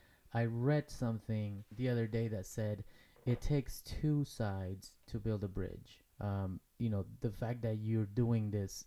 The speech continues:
it shows that, you know, we shouldn't put everybody in one box. You know, everybody's got a, you know, a wide range of sides to them. You know, it's not just, uh, um,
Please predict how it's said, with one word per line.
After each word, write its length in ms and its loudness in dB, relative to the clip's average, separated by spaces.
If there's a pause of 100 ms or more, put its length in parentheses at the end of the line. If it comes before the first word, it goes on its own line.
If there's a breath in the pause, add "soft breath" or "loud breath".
it 200 -2
shows 560 2
that, 200 2 (260)
you 100 -6
know, 180 -4 (200)
we 120 -2
shouldn't 420 0
put 200 8 (380)
everybody 680 2
in 180 0
one 480 0 (380 soft breath)
box. 680 -2 (120)
You 120 0
know, 260 2
everybody's 720 2
got 340 0
a, 300 -2 (540)
you 100 -6
know, 220 -6 (160)
a 80 -8
wide 340 0
range 480 2
of 160 2
sides 500 -2
to 160 0
them. 220 2
You 100 4
know, 140 2
it's 160 -2
not 220 0
just, 320 -2 (580 soft breath)
uh, 320 0
um, 440 -2